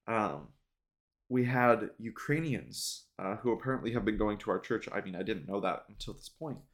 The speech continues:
But we have Ukrainians, uh, who came up and were just talking about life. Um,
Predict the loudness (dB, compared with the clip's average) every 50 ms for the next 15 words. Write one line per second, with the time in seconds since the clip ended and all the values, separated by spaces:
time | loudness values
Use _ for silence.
0 | _ _ _ _ _ _ _ _ -10 -6 -2 -2 -2 -2 -2 -6 -14 _ _ _
1 | _ -14 -14 -14 -16 -20 _ _ _ _ _ _ _ _ _ _ _ _ _ _
2 | -20 -8 -2 0 2 4 4 4 4 4 4 2 2 -2 -8 -8 -8 -6 -4 -2
3 | -2 0 0 0 0 -2 -2 -4 -6 -10 -10 -12 -16 _ _ _ _ _ _ _
4 | -6 -4 -4 -2 -2 -4 -4 -2 0 0 0 2 2 2 0 0 -2 -6 -6 -6
5 | -4 -2 -2 -2 -2 -4 -6 -10 -8 -4 -4 -4 -4 -4 -6 -6 -4 -2 -2 -2
6 | -2 -2 -2 2 6 6 6 6 2 -2 -10 -20 _ _ _ _ _ _ _ _
7 | _ -2 0 2 2 2 0 -2 -4 -8 -12